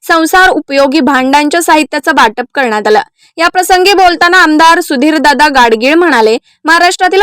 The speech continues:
पंचवीस लाख नोंदणीकृत बांधकाम कामगारांना महाराष्ट्र शासनाकडून जीवन उपयोगी संसाराच्या साहित्याचं वाटप करण्यात येतंय." केंद्रातील माननीय नरेंद्रजी मोदी यांच्या नेतृत्वाखाली एनडीए सरकार,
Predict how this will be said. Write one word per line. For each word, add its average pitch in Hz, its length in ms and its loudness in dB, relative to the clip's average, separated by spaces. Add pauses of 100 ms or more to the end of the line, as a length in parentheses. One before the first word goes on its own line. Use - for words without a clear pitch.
पंचवीस 330 500 -2
लाख 381 240 2
नोंदणीकृत 330 720 -2
बांधकाम 285 500 0
कामगारांना 277 600 0
महाराष्ट्र 269 520 0
शासनाकडून 262 720 0 (320)
जीवन 349 300 0
उपयोगी 330 520 0
संसाराच्या 320 600 0
साहित्याचं 285 520 0
वाटप 269 400 0
करण्यात 320 340 0
येतंय." 277 280 -2 (300)
केंद्रातील 277 520 -2
माननीय 269 460 0
नरेंद्रजी 269 720 0
मोदी 262 580 -2
यांच्या 233 340 0 (320)
नेतृत्वाखाली 320 840 -2 (240)
एनडीए 330 460 2
सरकार, 302 380 -2